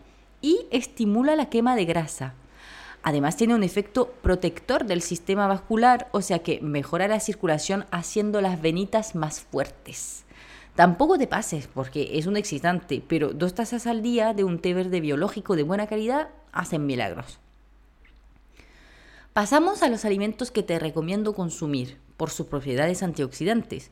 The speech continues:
o, eh, ricos en vitaminas y minerales. Los frutos rojos, por ejemplo, que tienen un montón de antioxidantes y poco azúcar,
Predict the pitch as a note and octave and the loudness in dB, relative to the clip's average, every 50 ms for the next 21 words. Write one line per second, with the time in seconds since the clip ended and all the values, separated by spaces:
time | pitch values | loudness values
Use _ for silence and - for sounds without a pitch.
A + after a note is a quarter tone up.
0 | - - - - - - - - - A#3 B3+ C4+ C#4+ D4 C#4+ - - - - G3 | -20 -20 -20 -20 -20 -20 -2 2 4 6 6 6 4 0 -2 -8 -14 -6 -2 0
1 | F3+ F3 E3 D#3+ D#3 D#3 D#3 D3 D3 D#3 D3+ - - D#3 - E3+ D#3+ D3+ D3+ C#3+ | 2 2 2 2 2 2 0 0 0 -2 -2 -2 -4 -4 -2 -2 -2 -2 -2 -2
2 | C3+ A#2+ C#3+ D3+ E3+ E3+ - F3+ D#3+ D3 C3+ B2 B2 A#2+ B2 A#2+ A2+ E2 B2 B2+ | -2 -2 0 -2 -2 -4 -4 -4 -4 -2 -2 -2 -2 -2 -2 -2 -4 -6 -10 -14
3 | - - - - - - - - - - - - - E3+ F#3 F3+ - - - A#3+ | -16 -20 -20 -20 -20 -20 -20 -20 -20 -20 -12 -4 -2 0 0 0 -2 -6 -4 -2
4 | C4+ D#4+ D#4+ G4 F#4 D#4 G#3 G3 F3+ F#3+ - - D3+ C#3 - - D3 C#3+ - - | 0 0 2 2 0 2 2 2 2 2 0 -2 -4 -4 -4 -6 -6 -4 -2 -2
5 | F3+ F#3 F3+ - D3 C#3 C3 - D#3+ D3 D3 - G3 A3+ B3 C#4 B3+ G#3 F3 E3 | -2 -2 0 0 0 0 0 0 -2 -4 -2 0 0 2 4 4 4 4 2 0
6 | D#3+ D#3 - A#3 B3 C#4 C#4+ C4 A3+ G3+ - G3 F3 D#3+ - - D#3+ D#3 F#3 G#3 | -2 0 2 2 4 4 4 4 2 2 0 -2 -4 -4 -2 0 0 2 2 0
7 | G#3+ - B3 C4 B3 - - F#3 F#3 F3 F3+ F3+ F3+ F#3 E3 - - E3+ D3 - | 0 -2 -4 -4 -4 -4 -2 -2 -2 0 0 0 0 0 -2 0 -2 -4 -4 -4
8 | - C3 C3+ | -4 -6 -6